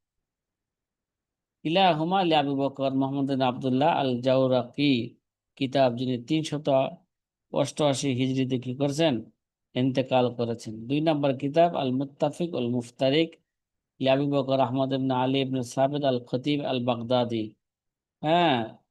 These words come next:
ফায়াকাউ ফি সিত্তাতি আশারা জুজআন। এটা কত খণ্ডে কিতাবটা? মাত্র ষোলো খণ্ডে। কত? বলেন তো।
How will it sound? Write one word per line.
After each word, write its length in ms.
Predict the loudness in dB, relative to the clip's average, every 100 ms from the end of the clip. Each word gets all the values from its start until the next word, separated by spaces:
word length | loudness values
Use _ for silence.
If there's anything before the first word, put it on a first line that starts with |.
| _
ফায়াকাউ 560 | 0 2 2 2 0 0
ফি 240 | -2 -6
সিত্তাতি 520 | -4 -8 -4 -4 0 2
আশারা 420 | 0 0 -2 0
জুজআন। 600 | -2 2 4 4 2 -2 -12 _ _ _ _
এটা 180 | -2 0
কত 180 | 0 0 2
খণ্ডে 260 | 2 2 0
কিতাবটা? 720 | 0 0 2 4 2 0 -12 _ _ _ _ _ _ _
মাত্র 600 | -4 0 2 2 -2 -8 0 2 4 2 2 2 0 0 -2
ষোলো 340 | -4 -4 -4 -4
খণ্ডে। 400 | -4 -4 -4 0
কত? 180 | 2 2 0 -2 _ _ _ _ _ _ _ _ _ _ -20 -20 _ -4
বলেন 260 | 0 0
তো। 300 | 0 -2 -2